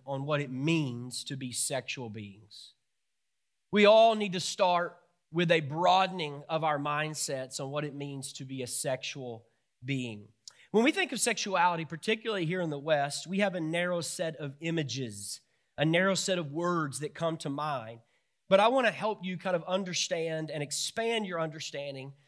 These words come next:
of this really important topic. And in order to do so,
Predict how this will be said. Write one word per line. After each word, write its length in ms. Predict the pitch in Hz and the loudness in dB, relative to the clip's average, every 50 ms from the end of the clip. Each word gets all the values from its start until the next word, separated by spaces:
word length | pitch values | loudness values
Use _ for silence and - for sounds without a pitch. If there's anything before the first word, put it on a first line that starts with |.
| _ _ _ _ _ - | _ _ _ _ _ 0
of 120 | 165 180 | 2 2
this 180 | 165 180 - - | 2 0 -2 0
really 280 | 196 233 277 277 262 | 2 2 4 4 2
important 440 | 233 214 160 - 202 202 185 175 170 | 2 0 0 -2 -2 -2 -2 -4 -6
topic. 460 | - 190 190 180 180 147 165 165 156 - | -2 0 0 0 0 -2 -4 -6 -4 -4
And 120 | 170 175 180 | -2 0 2
in 80 | 196 | 2
order 200 | 214 254 285 262 202 | 2 2 2 0 0
to 100 | 175 156 | -2 -4
do 280 | 131 123 196 240 262 | -2 -2 0 0 0
so, 540 | 254 - - - 147 123 120 120 131 156 156 | 0 0 0 0 0 0 0 -4 -8 -12 -14